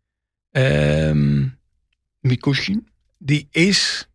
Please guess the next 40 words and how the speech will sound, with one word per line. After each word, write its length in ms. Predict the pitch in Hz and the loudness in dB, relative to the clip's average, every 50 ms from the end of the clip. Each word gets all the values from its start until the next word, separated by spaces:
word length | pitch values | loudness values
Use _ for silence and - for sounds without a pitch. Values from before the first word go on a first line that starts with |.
| _ | _
vooral 600 | - - 139 131 135 139 147 165 170 175 - - _ | -4 0 2 2 4 4 2 2 2 0 0 -4 _
een 200 | - 143 131 117 | -2 0 0 0
financieel 680 | - - 139 131 127 113 113 - - 139 139 147 - | 0 0 0 2 2 2 0 0 0 0 0 0 0
econoom 720 | - 127 117 - - 117 113 113 120 123 120 107 104 95 - | 0 -2 -2 0 0 0 2 2 2 2 2 0 -2 -4 -4
en 180 | - 117 117 | -2 0 0
moet 200 | 117 120 120 107 | 2 2 0 0
de 100 | - 117 | 0 0
Russische 460 | 107 110 113 113 - - 113 110 - | 0 0 0 -2 -2 -2 -2 -2 0
economie 580 | - 123 113 - - 110 107 107 113 120 131 127 | 0 0 0 -2 -2 -2 0 2 2 2 2 2
draaiende 680 | 120 135 131 135 135 139 156 160 156 147 143 139 135 | 2 2 2 2 2 2 2 2 2 2 2 0 0
houden. 520 | 127 127 131 135 143 147 151 202 226 285 - - - - - - - - - - _ _ _ _ - | 0 0 0 0 0 2 2 0 0 0 -2 -6 -14 -20 -20 -20 -20 -20 -20 -20 _ _ _ _ 0
Moet 220 | - 127 139 143 | 2 4 4 4
de 100 | 131 127 | 4 2
belangen 420 | 107 104 120 127 131 143 143 135 117 | 2 4 4 4 2 2 0 0 0
van 120 | 113 123 | 0 2
de 80 | 120 120 | 2 2
Russische 440 | 120 123 110 - - 110 - 131 110 | 2 2 2 0 0 0 0 2 2
burgers 420 | 107 117 127 139 139 170 170 139 | 4 4 4 2 2 0 -2 0
daarbij 220 | 160 156 151 156 156 | 2 2 2 2 2
in 60 | 151 | 2
het 180 | 151 143 - - | 0 -2 -2 -2
oog 260 | - 151 156 143 - | -2 0 0 0 0
houden. 340 | 139 139 139 139 147 156 185 208 226 - - - - - - - - _ _ | 0 0 2 2 0 0 -2 -2 -4 -6 -10 -20 -20 -20 -20 -20 -20 _ _
Nou, 140 | - 156 135 | 0 0 2
als 80 | 127 - | 2 2
hij 100 | 147 123 | 2 2
dat 220 | 120 147 135 123 117 | 2 2 2 2 0
doet, 600 | 110 107 143 147 147 156 202 - - - - 143 | 0 4 4 4 4 4 2 -2 -4 -4 -4 -2
dan 160 | 131 135 135 | 0 0 2
ziet 200 | 127 143 147 135 | 2 0 0 0
hij 120 | - 131 - | 0 -2 2
ook 200 | - 151 160 - | 2 2 2 2
wat 140 | 156 139 | 0 0
die 180 | 127 143 - - | 0 0 -2 2
oorlog 500 | - 147 147 139 120 107 104 104 - - | 2 2 4 4 2 0 0 -2 -2 0
met 160 | 135 117 110 110 | 0 0 2 2
Rusland 600 | 120 139 151 - - 104 92 90 - - - 104 | 2 2 2 0 -2 -2 -2 -4 -4 -8 -8 -8
doet. 320 | 98 82 80 - - - _ _ _ _ _ _ _ - - - _ _ _ _ _ - | -8 -8 -10 -12 -16 -18 _ _ _ _ _ _ _ -20 -20 -20 _ _ _ _ _ -4
En, 420 | - 135 123 117 117 131 - - | 0 2 2 2 2 0 -2 -2
eh, 300 | - 139 123 123 123 123 | 0 0 0 2 0 -2